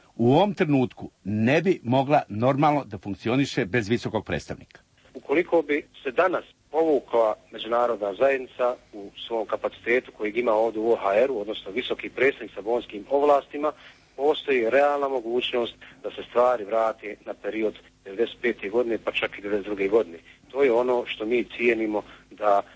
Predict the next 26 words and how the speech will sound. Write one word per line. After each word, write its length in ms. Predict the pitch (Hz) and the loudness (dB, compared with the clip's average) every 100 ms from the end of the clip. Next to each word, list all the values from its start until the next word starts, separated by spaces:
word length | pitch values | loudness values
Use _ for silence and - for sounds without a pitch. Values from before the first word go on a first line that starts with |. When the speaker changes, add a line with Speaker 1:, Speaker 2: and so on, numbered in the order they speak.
| _ | _
Speaker 2:
je 100 | 98 | -6
neophodno 560 | 101 127 113 117 110 104 | 0 0 0 -6 -4 -2
da 320 | 98 95 95 - | 2 2 2 -4
se 60 | 98 | -4
mandat 460 | 110 151 143 117 - - - | 0 2 2 0 -2 -20 -6
O 140 | 151 | -2
H 180 | 143 120 | 0 2
R-a 160 | 120 117 113 | 0 0 -4
i 20 | |
visokoga 480 | 120 - 107 107 101 | -12 -12 -14 -12 -8
predstavnika 560 | 107 104 - 101 95 | -6 -6 -6 -10 -10
produži. 460 | 87 101 87 82 - - - - - | -8 -6 -8 -10 -16 -18 -20 -16 0
Speaker 1:
Evo, 320 | 165 226 175 - | 4 6 4 2
ako 300 | 156 - 160 | -2 0 2
mogu 220 | 202 185 | 2 2
da, 440 | 170 147 123 - | 2 2 0 -8
da 140 | 123 139 | -6 -2
postavim 380 | 160 - 135 | -2 -2 -2
i 100 | 123 | 2
ovo 180 | 120 104 | 2 0
pitanje. 520 | 85 90 - 78 73 - _ _ - | -4 -6 -4 -4 -4 -12 _ _ 0
Ukoliko 580 | 151 - 170 262 302 | 0 2 2 2 2
bi, 160 | 208 170 | 2 2
recimo, 480 | 156 147 - 101 65 - _ - | 2 0 -2 -2 -4 -14 _ -6
Narodna 480 | 107 165 196 180 | 2 2 2 0
skupština 760 | 135 - 165 175 - 165 151 | -4 -2 -4 -4 -2 2 2